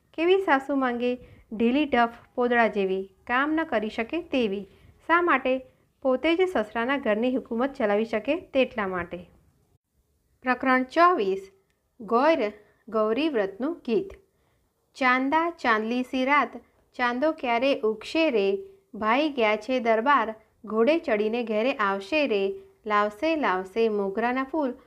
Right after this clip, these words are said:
ડોલરિયાના ફૂલ, ચંપેલીના ફૂલ, આંબાના મોર, કેળિયોના કોળ, વહુ બેન ગોર પૂજશે રે.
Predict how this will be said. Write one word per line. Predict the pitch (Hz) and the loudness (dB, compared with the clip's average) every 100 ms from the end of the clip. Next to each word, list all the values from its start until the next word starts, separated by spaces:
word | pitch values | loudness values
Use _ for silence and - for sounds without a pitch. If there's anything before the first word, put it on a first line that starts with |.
| _ - | _ -6
ડોલરિયાના | 220 220 247 285 294 285 | 0 2 2 2 -2 -2
ફૂલ, | 294 233 208 202 - _ _ | -4 -2 -2 -4 -12 _ _
ચંપેલીના | 226 208 208 285 311 311 | -4 -4 -2 0 0 -2
ફૂલ, | 311 226 202 202 - _ - | -4 -2 -2 -2 -10 _ -8
આંબાના | 214 220 254 285 294 | -4 0 0 2 0
મોર, | 269 202 196 196 - _ - | -2 -2 -2 -4 -12 _ -2
કેળિયોના | 220 220 269 294 294 | 2 2 0 -2 -4
કોળ, | 294 208 196 196 - _ - | 0 2 2 -2 -10 _ -2
વહુ | 220 254 311 254 - _ - | 0 2 0 -2 -8 _ -4
બેન | 226 285 330 - | -2 0 -2 -2
ગોર | 202 202 285 - | -2 0 -2 -6
પૂજશે | - 254 233 - 202 | -6 -4 -4 -2 -2
રે. | 175 165 | -2 -6